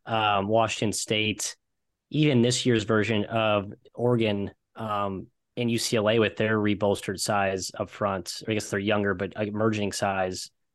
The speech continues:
it, it does feel like an underleague. I think there's a lot more rim protectors, and the offensive firepower hasn't quite lived up to snuff.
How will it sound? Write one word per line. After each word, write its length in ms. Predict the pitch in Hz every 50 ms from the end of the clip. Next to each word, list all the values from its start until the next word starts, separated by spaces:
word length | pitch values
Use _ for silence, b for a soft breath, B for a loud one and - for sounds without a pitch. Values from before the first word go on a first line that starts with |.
| _ _ _ -
it, 160 | - - -
it 240 | - - 151 135 120
does 240 | 180 170 156 127 -
feel 160 | - 156 143
like 160 | 131 123 127
an 60 | 120
underleague. 500 | 113 107 107 104 101 95 98 92 87 -
I 60 | 104 104
think 140 | - 113
there's 140 | 104 110 95
a 40 | 107
lot 120 | 107 110
more 120 | 104 107 101
rim 140 | 107 107 101
protectors, 580 | - 117 104 - 110 101 - - 104 98 101
and 240 | 101 98 98 95 92
the 120 | 101 101 104
offensive 720 | 107 101 - - 110 101 - - 107 98 95 92 92 - - b b b b b _ _
firepower 480 | 120 117 110 110 101 - 110 104 101
hasn't 300 | 98 104 104 101 104 98
quite 460 | - - 107 104 101 101 101 - - -
lived 180 | 107 101 120
up 140 | 110 101 -
to 120 | - 98
snuff. 580 | - - - 101 95 90 85 95 92 - - -